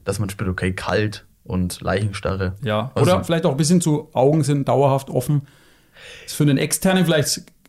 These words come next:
Speaker 2: äh, abgefahren, so, boah, die Augen sind offen und das wirkt für viele, ich kenn viele, denen
Speaker 1: Ja.
Speaker 2: das was ausmacht.
Speaker 1: Ja.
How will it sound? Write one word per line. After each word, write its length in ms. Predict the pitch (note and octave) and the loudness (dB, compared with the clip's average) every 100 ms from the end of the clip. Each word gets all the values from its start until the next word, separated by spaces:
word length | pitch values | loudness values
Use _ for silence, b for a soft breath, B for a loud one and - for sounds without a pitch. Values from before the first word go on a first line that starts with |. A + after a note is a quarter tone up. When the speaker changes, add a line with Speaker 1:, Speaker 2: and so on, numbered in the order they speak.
| - | 0
Speaker 2:
äh, 60 | |
abgefahren, 600 | C3+ C#3+ - G#3 F3+ F#3 | 2 2 0 0 2 4
so, 120 | D#3+ | 4
boah, 340 | C3 C3 C3 C3+ | 2 0 0 0
die 100 | C3+ | 0
Augen 240 | A#2 D#3+ | 4 4
sind 120 | D#3 D#3 | 4 4
offen 240 | C#3 E3 | 2 4
und 220 | D3+ D3 | 2 2
das 160 | C#3+ B2+ | -2 0
wirkt 220 | D#3+ E3 | 0 0
für 80 | D3+ | -4
viele, 280 | - E3 F#3 | -2 0 2
ich 120 | E3 | 2
kenn 180 | - E3+ | 2 2
viele, 380 | - F#3+ G#3+ G#3 | 2 0 4 4
denen 200 | D#3+ D#3 | 4 4
Speaker 1:
Ja. 60 | |
Speaker 2:
das 120 | B2+ C3+ | 6 4
was 120 | C3 | 4
ausmacht. 520 | D3 E3 F#3 D4 - | 2 4 4 2 0
Speaker 1:
Ja. 140 | B2+ | -2